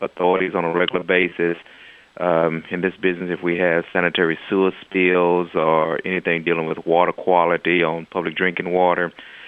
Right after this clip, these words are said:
um, I have to definitely try to build a bridge of trust, particularly if the situation go down and we get those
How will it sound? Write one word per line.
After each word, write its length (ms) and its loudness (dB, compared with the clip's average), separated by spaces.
um, 440 2
I 200 2
have 260 2
to 320 2
definitely 400 0
try 220 4
to 340 0
build 380 2
a 380 0
bridge 400 2
of 160 0
trust, 480 2
particularly 380 -4
if 80 -20
the 80 -2
situation 380 0
go 180 2
down 380 2
and 240 -4
we 120 0
get 260 -6
those 160 0